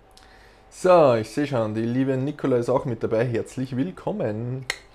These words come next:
So, das heißt, wir haben jetzt gelernt,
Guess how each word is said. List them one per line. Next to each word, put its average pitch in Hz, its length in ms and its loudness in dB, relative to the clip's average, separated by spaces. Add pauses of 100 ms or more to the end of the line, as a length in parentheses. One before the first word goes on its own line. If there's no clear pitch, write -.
(800)
So, 139 340 10 (380)
das 139 160 0
heißt, 131 460 6
wir 127 100 6
haben 143 120 4
jetzt 156 220 -4
gelernt, 135 560 0